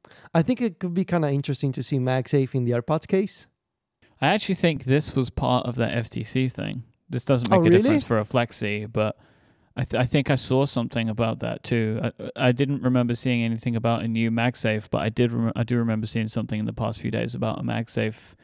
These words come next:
Speaker 1: Oh, cool.
Speaker 2: uh, and AirPod thing.
Speaker 1: So I'm happy to know that. Um, <laughs> nice. I mean, uh, I can use the Flexi though, right?
Speaker 2: Oh yeah, yeah, yeah. Flexi's, Flexi's,
Speaker 1: Flexi's
Speaker 2: whatever.
Speaker 1: fine. So m-, AirPods with a MagSafe case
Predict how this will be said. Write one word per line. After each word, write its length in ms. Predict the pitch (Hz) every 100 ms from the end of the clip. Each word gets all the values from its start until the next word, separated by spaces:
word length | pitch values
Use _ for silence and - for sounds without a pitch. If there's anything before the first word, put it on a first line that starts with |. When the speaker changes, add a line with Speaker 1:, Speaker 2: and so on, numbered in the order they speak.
| -
Speaker 1:
Oh, 100 | 247
cool. 340 | - 262 170 123
Speaker 2:
uh, 240 | 113 110
and 180 | - 107
AirPod 460 | 113 117 - 107 110
thing. 360 | - 107 104 - _ _ _ _ _ -
Speaker 1:
So 180 | - 214
I'm 220 | 196 143 139
happy 280 | 156 170 160
to 120 | 143
know 220 | 131 151 180
that. 300 | 117 104 -
Um, 360 | 156 123 107 107 _ -
<laughs> 160 | 135 104
nice. 500 | 139 143 151 131 -
I 120 | 180
mean, 220 | 185 147 -
uh, 240 | 156 127 117 - - _ -
I 120 | 165
can 160 | 185 185
use 120 | 175
the 80 | 151
Flexi 360 | 151 143 -
though, 240 | 107 104 127 -
right? 260 | 123 131 139 _
Speaker 2:
Oh 100 | 202
yeah, 260 | 123 135 104 -
yeah, 160 | - 117
yeah. 140 | - 147
Flexi's, 520 | - 156 - - - _
Flexi's, 380 | - 127 - 143
Speaker 1:
Flexi's 300 | - 147 123 135 117
Speaker 2:
whatever. 20 |
Speaker 1:
fine. 320 | 139 143 160
So 160 | - 147
m-, 160 | 143 151 196
AirPods 480 | 190 185 175 175
with 100 | 160
a 40 | 139
MagSafe 400 | 139 143 160 -
case 300 | 143 139